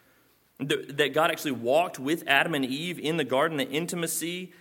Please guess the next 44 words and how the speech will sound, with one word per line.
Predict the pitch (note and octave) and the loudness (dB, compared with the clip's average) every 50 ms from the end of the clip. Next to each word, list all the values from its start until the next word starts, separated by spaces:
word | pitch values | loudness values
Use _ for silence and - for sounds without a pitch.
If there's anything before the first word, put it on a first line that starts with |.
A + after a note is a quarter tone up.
| - - | -16 -8
and | - - C#3 | -4 -2 -2
the | C3 | -2
closeness | C3 - - - D3 D#3 F3 F#3 - - - E3+ F3+ - - | -2 -4 -2 4 4 6 6 4 2 -2 -2 -2 -2 -2 -2
and | D3+ C#3 | 0 -2
the | C3+ - | -2 0
awesomeness | - D#3+ E3 E3+ F3 - - D#3 D3+ D#3 D3+ D#3 | 2 2 2 2 2 -2 -2 0 0 0 2 0
of | C#3 B2 | -2 -2
standing | - - - - D#3 D#3+ E3+ F3 F3 E3+ D#3 C3+ C3 | -2 -2 0 0 0 0 0 0 0 0 0 0 0
with | C#3+ D#3 E3+ D#3+ - - | 2 0 0 -2 -4 -6
God | C#3+ C3+ C#3+ C#3+ D3+ D#3 | -4 -2 0 0 0 -2
in | - B2+ C3+ D3+ | -2 -2 -4 -2
the | D3+ C3+ | -4 -2
garden. | A#2 A2 A#2+ B2+ C3+ D3 E3+ F3 E3+ - - - _ _ _ _ _ _ _ _ _ - | 0 2 4 4 2 2 -2 -8 -10 -12 -16 -20 _ _ _ _ _ _ _ _ _ -4
In | C#3+ D#3 | -2 -2
the | D#3+ | 0
garden, | D#3 D#3 E3 F3 E3+ E3 | 2 4 4 4 4 0
there | D#3 | -2
were, | C#3+ G2+ | -2 -2
there | C3+ D3+ | -2 -2
were | D#3 D#3 | 0 0
no | D#3+ D#3+ | 0 -2
barriers | D3+ - B2 D3+ D#3+ F#3+ G3+ F3+ C#3+ C3+ C3+ C3 | -2 0 0 2 2 4 4 4 2 0 -2 -2
between | C3 B2+ B2 C3+ C#3+ C#3 C3 B2+ | -4 -10 -10 -6 -4 -4 -4 -2
God | A#2 B2 A#2+ B2 B2 | -2 0 2 2 2
and | B2 A#2+ | 0 0
man. | A#2+ B2+ C3 C3 | -2 -2 -2 -2
We | B2+ | -2
simply | B2+ - - D3+ D3 - C3 C3 | -4 -4 -4 -6 -6 -4 -6 -6
were | A#2 A2+ A2 A#2+ C3 C#3+ D3+ D#3+ E3+ E3+ | -6 -4 -2 0 0 2 2 2 0 -2
and | B2 C3+ B2+ | -2 -4 -4
existed | A#2 A#2 A#2+ A2+ - C3 C#3+ D3+ - - C#3+ B2 | -4 -6 -6 -8 -6 -6 -6 -6 -4 -6 -6 -4
and | A#2+ A2+ A2 | -4 -4 -4
did | G#2+ A#2+ C3+ C#3 C3+ | -4 -4 -4 -2 -2
what | C3 | -4
we | A2 B2 | -6 -6
were | A#2+ A2+ A2 | -6 -6 -8
created | - - A#2 A2+ A#2+ D3 D3 D3+ | -8 -6 -2 -2 -2 -2 -4 -6
to | D3+ | -10
do, | C#3+ A#2 A2 A2+ A2+ A2+ | -10 -6 -4 -4 -4 -4
serving | - - - B2+ C3 C#3 C3+ C3+ C3 B2 B2 - - - - - - | -6 -6 -2 -2 0 0 0 -2 -4 -4 -6 -10 -20 -20 -20 -10 -4
the | - B2 | -2 0
Lord. | B2 C#3 D3+ C#3+ A2+ F#2 | 2 4 4 4 2 2
But | - - - | -4 -2 2
that | C3+ C#3 D#3 E3 - | 4 4 4 2 0